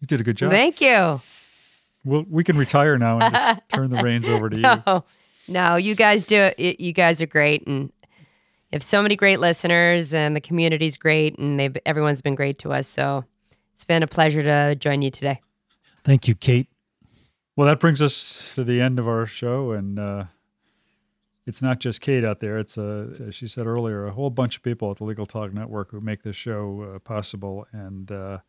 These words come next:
Speaker 1: thanks to all of them, and thanks to everybody who gave us a question. And thanks to everybody who listens to the show, all these thirteen plus years. I, I think there's a few people out there who probably listened all that time,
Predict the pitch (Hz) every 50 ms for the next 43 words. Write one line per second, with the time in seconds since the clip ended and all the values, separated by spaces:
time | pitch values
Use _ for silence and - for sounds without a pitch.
0 | _ _ _ _ _ _ _ _ 135 131 135 123 - - - - - 147 143 151
1 | 151 156 147 139 127 120 120 120 131 135 117 107 107 104 101 - 113 107 104 98
2 | - - - 110 107 104 110 131 120 120 117 127 127 117 117 131 127 117 110 -
3 | _ _ _ _ - 120 113 104 117 - 117 - - 139 139 135 - - 269 330
4 | - _ _ - 127 - 131 135 131 - - - 143 143 139 160 160 151 151 156
5 | 156 151 165 156 - 175 147 - 175 160 160 147 175 175 170 196 226 185 147 143
6 | 139 143 143 139 131 - - - 156 151 143 - - 156 151 147 139 131 - 143
7 | 143 139 131 - 143 139 143 156 160 143 143 123 127 147 139 135 143 160 139 151
8 | 143 123 127 - 170 165 156 - 139 123 131 131 127 123 127 139 135 131 120 -
9 | 135 131 139 131 127 143 143 - - 113 107 110 107 104 107 104 104 - - 113
10 | 110 110 113 110